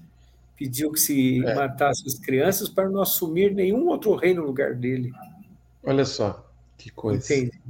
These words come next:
Speaker 1: Então
Speaker 2: E ele achando que o, a criança que teria nascido era um, um rei que
Speaker 1: É.
Speaker 2: ia substituir o reinado físico dele, né? O reinado ali de poder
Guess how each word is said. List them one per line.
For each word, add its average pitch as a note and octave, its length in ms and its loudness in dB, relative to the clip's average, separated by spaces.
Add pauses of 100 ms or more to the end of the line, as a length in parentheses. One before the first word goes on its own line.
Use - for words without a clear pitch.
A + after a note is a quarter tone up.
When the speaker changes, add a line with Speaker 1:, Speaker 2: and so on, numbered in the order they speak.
(260)
Speaker 1:
Então D#3+ 340 2
Speaker 2:
E - 60 6
ele B2+ 140 8
achando D3 500 6
que F#3 160 4
o, F#3+ 240 2
a D#3 60 2
criança D#3+ 500 8
que D#3+ 80 -8
teria C3+ 240 4
nascido B2+ 440 2
era E3 140 8
um, D#3 580 6
um - 20 10
rei D3+ 580 8 (480)
que D3+ 140 0
Speaker 1:
É. D3+ 40 6
Speaker 2:
ia F#3 400 10 (220)
substituir F3+ 800 6
o G3 100 10
reinado F#3 1040 8
físico B2 680 0
dele, A#2 320 2
né? B2+ 160 6
O B2 80 0
reinado C#3 500 8
ali C3+ 160 8
de D3+ 140 4
poder D3 680 8